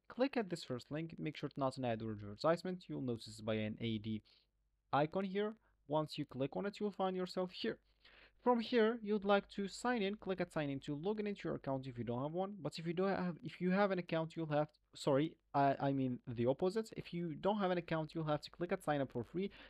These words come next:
But if you do have an account, you'll have to click at sign in to log in into your account. And once you did one of those two options, you'll find yourself here with this homepage or this main screen with the,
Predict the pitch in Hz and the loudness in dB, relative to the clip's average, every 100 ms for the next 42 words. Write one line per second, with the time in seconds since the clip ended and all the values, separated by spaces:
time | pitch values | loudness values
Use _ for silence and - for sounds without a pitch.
0 | - 156 175 170 147 139 208 240 180 147 | -4 -2 0 -4 -8 -4 0 4 4 4
1 | 127 131 135 147 - 160 160 143 - - | -2 -2 -4 -6 -6 -2 0 -2 -4 -8
2 | 135 113 - 156 151 151 156 135 120 117 | -6 -6 -2 -2 0 -4 -4 -6 -2 -2
3 | 107 123 131 113 - - - _ - - | -2 -4 -6 -8 -10 -16 -20 _ -20 -16
4 | - 127 123 - 123 170 190 196 180 175 | -2 0 0 0 2 4 4 0 0 -2
5 | 175 170 165 - 170 156 196 185 165 156 | -4 -2 0 0 -4 -4 -6 -2 0 0
6 | 139 - 120 - 165 170 160 160 - 147 | -2 -2 -4 -4 -4 -2 -2 -6 -4 -4
7 | 147 143 143 135 131 - 127 - 123 120 | -2 -2 -2 -4 -6 -4 -4 -2 -4 -4
8 | 123 123 113 127 | -4 -6 -2 -6